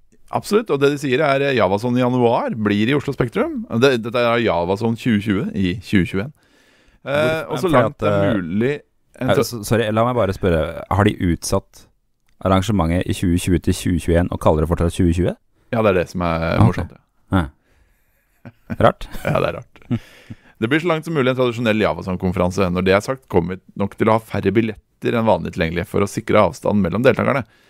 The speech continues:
Speaker 1: Så et pro-tip er derfor å sikre seg billett så fort som mulig. Ja, det sier de jo selvfølgelig. Eh, så spør jeg de da, «Men hvor sikre er dere på at denne faktisk kan arrangeres i januar?» Eh, er det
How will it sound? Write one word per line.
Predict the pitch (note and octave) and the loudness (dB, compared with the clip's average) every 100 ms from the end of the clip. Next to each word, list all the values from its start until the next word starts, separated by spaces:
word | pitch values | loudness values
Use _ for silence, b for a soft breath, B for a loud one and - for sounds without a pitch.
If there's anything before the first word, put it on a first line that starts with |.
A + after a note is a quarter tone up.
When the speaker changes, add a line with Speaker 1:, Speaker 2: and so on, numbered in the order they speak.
| b - | b -2
Speaker 1:
Så | D3 | 0
et | D3 | 2
pro-tip | D3 D#3+ - B2 | 0 -2 -2 0
er | A#2 G#2 | 0 0
derfor | F#2 F#2+ | -2 -2
å | |
sikre | F#2+ - - | -2 -2 -2
seg | E2 | 0
billett | E2 - | 0 -2
så | - | -4
fort | D3 | -2
som | D#3+ | -2
mulig. | B2 A2+ G2 F2+ | 0 0 2 0
Ja, | D#2+ D#2 | -2 0
det | F2+ E2 - | 0 -2 -4
sier | E2 | -8
de | D#2+ | -8
jo | - | -10
selvfølgelig. | - - - b b b b - | -14 -14 -16 b b b b -4
Eh, | A2 A2+ A2+ | 0 2 0
så | A2+ | -4
spør | - F#2+ | -2 2
jeg | G2+ G#2 | 2 0
de | A2 A2 G#2+ | 0 2 2
da, | F#2+ F#2+ F#2+ | 2 2 2
«Men | F#2 G2 G2+ G2 | 0 0 0 2
hvor | G2+ | 2
sikre | - - E2+ | 0 0 2
er | D2 | 2
dere | D#2+ | 0
på | F2 G#2 | 0 -2
at | b b _ E3 | b b _ 4
denne | G#2 | 4
faktisk | F2 F#2 G2 - | 2 -2 -4 -2
kan | G#2+ | 2
arrangeres | G#2+ A2 G#2+ E2+ E2 A#2 F3 | 2 2 -2 -2 0 0 0
i | |
januar?» | G#3 B3+ C#4+ B2 F#2 _ _ _ _ | -2 0 0 -2 -10 _ _ _ _
Eh, | - G#2 G#2 G#2 G2+ | -4 0 2 2 0
er | - C#2+ | -2 -2
det | D2 | 0